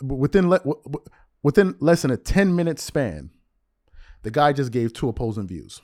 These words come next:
On the one hand, he's saying that there was nothing out of the ordinary. It was just a football play. Let's move on.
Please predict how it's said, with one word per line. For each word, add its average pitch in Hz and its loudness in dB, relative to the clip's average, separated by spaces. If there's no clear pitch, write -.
On 131 -2
the 127 2
one 247 10
hand, 104 2
he's 156 -2
saying 92 -2
that 143 0
there 139 2
was 110 -4
nothing 170 2
out 160 6
of 151 4
the 143 4
ordinary. 131 0
It 151 4
was 135 4
just 147 -2
a 160 2
football 151 2
play. 98 -4
Let's 113 -4
move 131 0
on. 85 -6